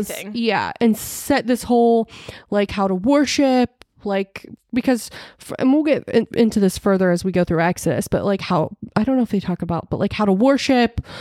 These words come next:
Speaker 2: you know, um,
Speaker 1: How to set up the elders and, like,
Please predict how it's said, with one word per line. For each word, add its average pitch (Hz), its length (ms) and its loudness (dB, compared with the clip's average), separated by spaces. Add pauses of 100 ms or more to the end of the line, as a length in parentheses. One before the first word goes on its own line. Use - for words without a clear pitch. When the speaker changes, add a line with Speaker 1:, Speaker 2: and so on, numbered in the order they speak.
(240)
Speaker 2:
you 220 120 2
know, 185 600 0
um, 175 720 -4
Speaker 1:
How 220 80 0
to 233 100 -4
set 220 220 -2
up 208 200 -4
the 196 320 -6 (140)
elders 233 800 -2
and, 185 140 -6
like, 175 180 -6